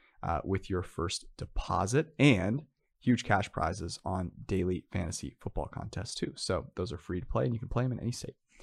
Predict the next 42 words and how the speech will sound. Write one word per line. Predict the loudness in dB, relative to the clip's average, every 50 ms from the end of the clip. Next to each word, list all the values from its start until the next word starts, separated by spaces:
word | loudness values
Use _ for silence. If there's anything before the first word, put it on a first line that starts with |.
| -12 0 4
Download | 6 6 6 6 6
the | 6
DraftKings | 4 4 2 0 -2 -2
Sportsbook | -2 -4 -4 -2 2 4
app, | 4 4 4 2 -2 -4
promo | -4 -4 -2
code | -2 -4 -2
P | 0 0 4
F | 8 10
F. | 10 10 8 4 -6 _ -20 -20 -20 -20 -20 -20 -18 -12 2
Do | 10 12 12 12
it. | 12 12 4 2
Do | -2 -2 -2
it | -2 -4 -4
now. | -2 2 2 4 4 2 2 -2 -6 -8 -8 -4
Get | -4 -2 0
those | 0 0 2
two | 2 2
hundred | 2 2 2
dollars | 2 4 4 2 0 0
in | -4 -8
free | -2 2 4 4 6
bets | 6 6 4 4 2 -2 -6
if | -8 -12 -8
the | -6 -4 -4 -4 -4 -6 -8 -10 -12 -12 -12 -16 -16 -18 -18 -20 -20 -16 -14 -6
team | 0 2 4 4 4 4 2 0 2
you | 4 4 4 4
choose | 4 0 -2 0 0 0 -2 -4 -6 -8 _ -6
wins | -2 0 2 2 4 4 4 2 2 -2 -4 -8 _ _ _
their | 0 2 2 4 2 2 0 -6 _ -18 -16 -10
game. | -6 -4 -2 -2 -4 -4 -6 -10 -12 -14 -12
So | -4 2 4
I | 6 6
would | 6 4
go | 4 2
with | 0 0
the | -2 -4
Colts, | -4 -4 -4 -4 -6 -12 -12 -8
by | -8 -6 -6
the | -2
way. | 2 4 4 4 2 0 -10 -10 -2 4
Uh, | 8 8 8 8